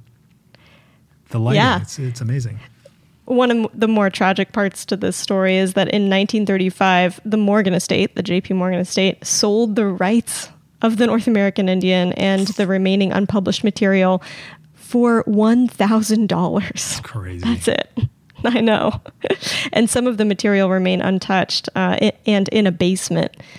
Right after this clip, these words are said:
Speaker 2: in Boston until they were rediscovered in nineteen seventy-two. I mean, the guy really, I mean, he died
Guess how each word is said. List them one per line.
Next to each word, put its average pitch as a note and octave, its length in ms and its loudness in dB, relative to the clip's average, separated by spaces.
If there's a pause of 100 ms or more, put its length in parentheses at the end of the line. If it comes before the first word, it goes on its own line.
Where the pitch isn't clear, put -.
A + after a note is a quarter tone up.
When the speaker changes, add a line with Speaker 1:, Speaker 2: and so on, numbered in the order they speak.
(260)
Speaker 2:
in G3 140 2
Boston F3+ 460 2
until F3+ 280 0
they F#3 100 2
were F3 160 2
rediscovered F3+ 640 0
in F3+ 80 2
nineteen F3 360 0
seventy-two. F3 800 0 (420)
I - 60 0
mean, G3 140 4
the F#3+ 120 4
guy G3+ 240 4
really, F#3+ 600 4
I G#3 140 4
mean, G3+ 100 4
he G#3+ 120 2
died F#3+ 400 2